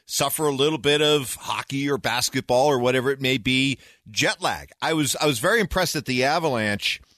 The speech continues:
were able to avoid that. Their first game back, uh, they came out, it was spirited.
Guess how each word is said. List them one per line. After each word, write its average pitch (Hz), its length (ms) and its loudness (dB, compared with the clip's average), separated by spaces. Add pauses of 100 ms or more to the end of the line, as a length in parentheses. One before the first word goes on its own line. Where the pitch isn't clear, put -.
(180)
were 151 140 2
able 156 180 0
to 143 160 2
avoid 123 440 2
that. 78 240 -6
Their 101 120 -4
first 160 420 -2
game 135 280 -4
back, 160 420 -4 (320)
uh, 92 240 -6
they 101 120 -6
came 123 340 -4
out, 143 300 0 (100)
it 101 80 -10
was 98 160 -8
spirited. 151 720 0